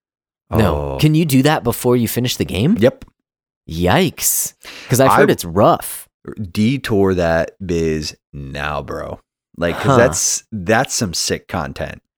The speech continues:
Speaker 2: That's,
Speaker 1: Okay.
Speaker 2: that's like, I actually had to stop. Like, I was like, I was like, "I'm going," 'cause I was like, "I'm going to do all of the D L C and then I'm gonna finish the game."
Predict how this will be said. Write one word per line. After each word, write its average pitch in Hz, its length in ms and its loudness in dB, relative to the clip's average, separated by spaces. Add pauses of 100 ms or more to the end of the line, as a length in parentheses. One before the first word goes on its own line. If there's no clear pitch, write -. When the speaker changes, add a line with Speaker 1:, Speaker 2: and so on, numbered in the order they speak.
(480)
Speaker 2:
That's, 104 260 0
Speaker 1:
Okay. 123 180 4
Speaker 2:
that's 90 120 4
like, 120 240 2 (240)
I 127 160 4
actually 127 560 0
had 104 280 -2
to 82 60 -4
stop. - 480 -2
Like, 92 300 -4
I 110 120 0
was 110 160 -2
like, 95 240 -2
I 104 60 -2
was 92 100 -6
like, 87 120 -10 (120)
"I'm 143 220 -2
going," 117 240 0
'cause 101 280 -6 (240)
I - 60 -12
was 120 80 -6
like, - 200 -8 (580)
"I'm 143 140 0
going 120 260 2
to 98 80 -2
do 90 240 0
all 104 220 2
of 95 120 -2
the 92 80 -4
D 92 160 -2
L 87 80 0
C 87 180 -4
and 85 100 -4
then 80 140 -4
I'm 78 80 -8
gonna 76 180 -8
finish 76 300 -10
the 80 100 -8
game." 71 240 -10